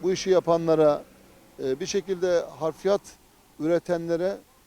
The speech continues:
bir mağduriyet yaşamamaları adına bunları bir kez daha hatırlatmak istiyorum. Bu vesileyle de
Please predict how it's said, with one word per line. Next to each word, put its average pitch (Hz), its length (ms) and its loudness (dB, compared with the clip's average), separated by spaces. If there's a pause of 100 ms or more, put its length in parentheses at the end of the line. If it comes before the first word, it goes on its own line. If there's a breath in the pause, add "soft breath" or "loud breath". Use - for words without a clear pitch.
(140)
bir 175 120 -2
mağduriyet 175 540 -2
yaşamamaları 160 560 -4
adına 165 280 -6
bunları 170 260 -10
bir 170 40 -12
kez 156 240 -10
daha 156 120 -2
hatırlatmak 143 500 -8
istiyorum. 143 400 -8 (600 soft breath)
Bu 175 100 -4
vesileyle 160 500 -2
de 160 200 -4